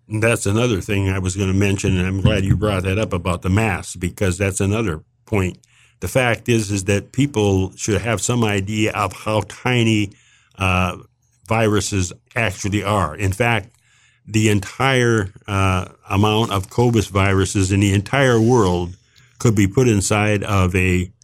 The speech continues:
standard Coca-Cola can. That's how tiny these viruses are. And to imagine that a cloth mask would stop these viruses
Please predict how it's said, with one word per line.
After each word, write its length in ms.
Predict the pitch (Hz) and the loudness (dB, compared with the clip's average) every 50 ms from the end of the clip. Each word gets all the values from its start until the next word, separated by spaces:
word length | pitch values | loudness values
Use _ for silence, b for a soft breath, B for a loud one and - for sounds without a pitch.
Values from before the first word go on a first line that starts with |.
| _ _ _ | _ _ _
standard 720 | - - - 127 113 110 113 110 107 101 98 95 92 92 - _ _ - | -8 -4 -2 2 2 2 4 4 4 2 2 0 -2 -6 -12 _ _ -2
Coca-Cola 600 | - 131 117 92 98 95 95 - 117 113 107 95 | -2 -2 -2 0 -4 -4 -2 0 0 0 0 -2
can. 400 | - - - 80 73 - - - _ _ _ _ _ _ _ - | -4 -6 -10 -10 -12 -12 -18 -20 _ _ _ _ _ _ _ -2
That's 220 | - 117 117 - | 0 0 0 2
how 160 | - 110 98 95 | 0 0 0 -2
tiny 540 | - - - 131 135 131 117 101 95 95 | -4 -4 -2 0 2 2 4 2 2 0
these 220 | 92 95 98 92 82 | 0 0 0 -2 -2
viruses 540 | 82 107 107 107 101 98 92 - 101 85 85 | -2 -2 0 0 0 0 0 -2 -4 -4 -2
are. 380 | 98 98 80 71 71 69 - _ _ b b b b b b b b b b b | -2 -2 -2 -4 -8 -16 -20 _ _ b b b b b b b b b b b
And 280 | b 117 104 101 101 95 | b 0 2 2 2 2
to 180 | - 110 104 98 | 2 2 4 4
imagine 560 | 98 113 123 123 123 123 117 98 107 101 98 | 4 2 2 2 2 0 0 2 2 2 2
that 120 | 95 90 92 | 2 0 -2
a 60 | 90 | -2
cloth 440 | - - 131 120 113 107 101 98 - | -4 -4 -2 0 0 0 0 -2 -2
mask 480 | 104 110 107 101 92 90 90 - - | -2 -2 0 0 -2 -2 -4 -6 -6
would 140 | 98 85 - | -6 -6 -4
stop 300 | - - 120 110 107 - | -2 -2 0 -2 -2 0
these 180 | - 98 90 82 | -2 -2 0 0
viruses 720 | 95 104 110 107 101 92 85 - - 87 85 87 - | 0 0 0 0 0 -2 -2 -4 -4 -4 -4 -6 -8